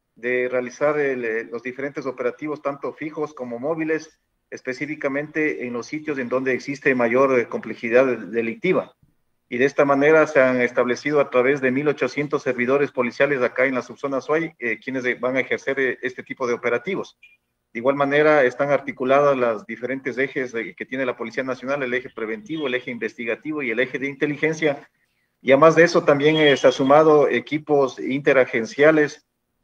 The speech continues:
de la ciudad de Quito con la finalidad de que nos apoyen específicamente, eh, en casos de connotación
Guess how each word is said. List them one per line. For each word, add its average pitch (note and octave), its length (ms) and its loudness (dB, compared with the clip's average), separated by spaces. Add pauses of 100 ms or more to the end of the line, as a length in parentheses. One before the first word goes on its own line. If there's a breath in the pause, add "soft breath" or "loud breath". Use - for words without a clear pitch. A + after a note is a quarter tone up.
de B2 80 2
la A#2+ 100 4
ciudad C#3 280 4
de C3+ 100 4
Quito E3 320 -2
con C#3+ 100 0
la A#2+ 120 0
finalidad B2+ 400 2
de C#3 100 0
que B2+ 100 -6
nos A#2 140 -6
apoyen D3 540 0
específicamente, C3 1000 -8 (300)
eh, A2+ 360 -6
en A#2 140 -10
casos C#3 360 -4
de A#2 100 -6
connotación A#2+ 800 -6